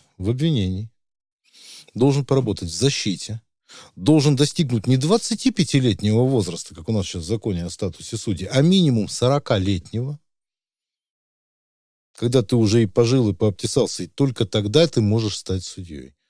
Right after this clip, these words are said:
То есть судья должен был пройти огромную школу, с одной стороны, с другой стороны. Вот. То есть, опять же, возвращаемся к, э,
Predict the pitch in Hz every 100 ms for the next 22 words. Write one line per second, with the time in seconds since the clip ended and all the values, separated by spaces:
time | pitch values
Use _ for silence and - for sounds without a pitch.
0 | _ _ - - 101 - 104 127 165 135
1 | 95 82 82 78 92 90 87 - 110 98
2 | 95 123 160 151 113 - 98 82 - 90
3 | 135 175 - 156 123 92 92 90 82 -
4 | - 73 _ _ _ _ _ _ _ _
5 | _ _ _ _ _ _ - 101 107 87
6 | - - _ _ - 147 160 156 147 247
7 | 226 196 196 160 135 147 - 185 175 151
8 | - 107 - 113 113 107 104 104 104 101
9 | 98 98 95 90